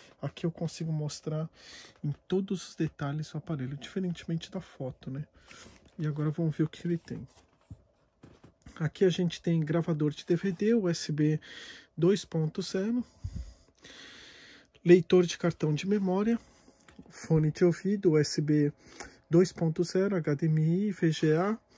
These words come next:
rede e entrada da fonte. Tá aqui a descrição do aparelho. Eu vou deixar a descrição e o valor abaixo do vídeo. Se você gostou do aparelho,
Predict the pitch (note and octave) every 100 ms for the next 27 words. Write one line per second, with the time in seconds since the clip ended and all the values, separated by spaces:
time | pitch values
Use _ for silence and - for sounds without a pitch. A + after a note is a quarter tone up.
0 | - - - _ _ _ _ _ - F3+
1 | A3 - - - _ _ _ _ _ F3+
2 | F#3 F3+ - E3 D#3+ D#3+ E3 - B2 B2
3 | - - - _ - - - - - -
4 | _ - D#3+ - D3+ D3+ C#3+ - D3 -
5 | D3+ D3 D#3 F3+ G3+ G#3+ B3 - - -
6 | C#3+ C3+ D3 D3 - D3 D3 D3 - D3
7 | - C#3+ C#3+ C3+ D3 C#3 C#3+ C#3+ C#3 C3+
8 | - D#3 E3+ - G#3 G#3 F#3+ - E3+ -
9 | F#3 F3+ E3 D#3 - C#3+ D3+ F#3+ F3+